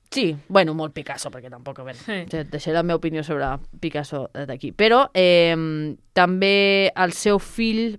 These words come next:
Speaker 1: Paulo, el seu primer fill que va tenir amb aquesta dona, em, el va pintar una vegada en un quadre que es deia Arlequín,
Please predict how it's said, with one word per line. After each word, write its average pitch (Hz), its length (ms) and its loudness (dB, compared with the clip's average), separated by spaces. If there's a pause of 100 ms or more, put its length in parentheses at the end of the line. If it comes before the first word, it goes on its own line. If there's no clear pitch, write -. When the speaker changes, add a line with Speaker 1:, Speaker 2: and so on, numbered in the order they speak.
(100)
Speaker 1:
Paulo, 240 500 6 (140)
el 196 100 -8
seu 196 160 -2
primer 190 300 0
fill 220 200 -2
que 208 100 -4
va 175 100 0
tenir 170 160 -2
amb 170 80 -4
aquesta 175 280 -4
dona, 202 440 0 (320)
em, 170 960 4 (440)
el 185 220 2
va 190 100 4
pintar 220 240 2
una 214 120 4
vegada 202 280 4
en 214 80 0
un 196 200 -2
quadre 214 240 0
que 202 80 0
es 190 100 0
deia 214 420 2
Arlequín, 175 680 -4